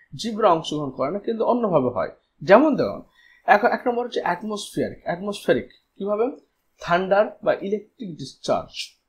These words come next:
থান্ডার বা ইলেকট্রিক ডিসচার্জের মাধ্যমে নাইট্রোজেন কিন্তু আমাদের কিভাবে হয় দেখো এটা। যখন আমরা ঠান্ডার মাধ্যমে পরে ডিটেলস আলোচনা করছি,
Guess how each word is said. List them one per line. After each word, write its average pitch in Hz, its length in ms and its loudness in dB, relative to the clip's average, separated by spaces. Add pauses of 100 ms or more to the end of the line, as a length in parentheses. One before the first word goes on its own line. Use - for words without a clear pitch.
(420)
থান্ডার 185 340 0
বা 214 100 -2
ইলেকট্রিক 160 440 -6
ডিসচার্জের 139 480 -8
মাধ্যমে 123 320 -6
নাইট্রোজেন 113 380 -8
কিন্তু 226 440 0 (560)
আমাদের 156 360 0
কিভাবে 226 320 2
হয় 208 180 -2
দেখো 190 220 -2
এটা। 196 220 -4 (760)
যখন 175 320 2
আমরা 247 280 2 (2500)
ঠান্ডার 220 260 2
মাধ্যমে 165 640 2
পরে 170 280 4
ডিটেলস 185 280 -8
আলোচনা 175 280 -2
করছি, 190 400 -6